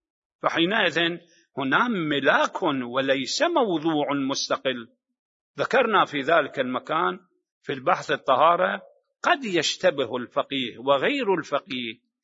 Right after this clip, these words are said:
في أن هذا من الموضوع أو من الملاك. إذا كان موضوعان لا إشكال في الحكم، يتبدل الحكم بتبدل الموضوع. وأما إذا كان من الملاك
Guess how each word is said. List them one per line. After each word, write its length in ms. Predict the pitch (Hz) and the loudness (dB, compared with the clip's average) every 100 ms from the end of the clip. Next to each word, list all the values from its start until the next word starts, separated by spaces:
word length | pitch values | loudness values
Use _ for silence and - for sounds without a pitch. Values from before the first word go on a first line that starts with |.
| _ _ | _ _
في 280 | 170 165 170 285 | -6 -2 0 0
أن 200 | 311 240 | 0 0
هذا 520 | 160 156 147 196 196 | 2 2 2 2 4
من 280 | 143 202 320 | 2 2 2
الموضوع 760 | 302 240 240 214 180 208 196 175 220 254 269 _ _ _ _ - | 2 2 2 2 0 4 4 4 0 -4 -10 _ _ _ _ 2
أو 200 | 151 143 | 2 4
من 300 | 147 233 269 | 2 2 4
الملاك. 640 | 175 139 143 135 135 - 139 113 104 _ _ _ _ _ _ | 2 2 2 4 2 0 -6 -8 -12 _ _ _ _ _ _
إذا 260 | 165 180 170 | 0 2 2
كان 420 | - 285 294 277 | 2 4 4 4
موضوعان 800 | 240 226 202 214 208 190 190 180 | 2 2 4 4 6 6 6 4
لا 240 | 180 226 | 4 4
إشكال 440 | 156 - 240 185 139 | 2 2 4 4 0
في 100 | 131 | -2
الحكم، 460 | - 127 - 110 _ _ _ | -4 -6 -6 -16 _ _ _
يتبدل 680 | 151 135 143 185 147 139 127 | -4 -2 2 2 2 -2 -2
الحكم 420 | 120 143 151 175 | -2 -4 -2 -4
بتبدل 580 | 170 170 170 175 160 180 | -4 -4 0 -2 -2 -4
الموضوع. 640 | 180 185 175 170 233 160 - _ _ _ _ _ _ _ | -2 0 -2 0 0 0 -2 _ _ _ _ _ _ _
وأما 500 | 139 160 269 302 294 | 2 4 4 4 6
إذا 300 | 269 196 185 | 6 6 4
كان 460 | 165 - 247 247 233 | 2 2 4 4 2
من 180 | 196 160 | 2 2
الملاك 680 | 147 143 151 160 269 220 | 2 2 2 4 4 2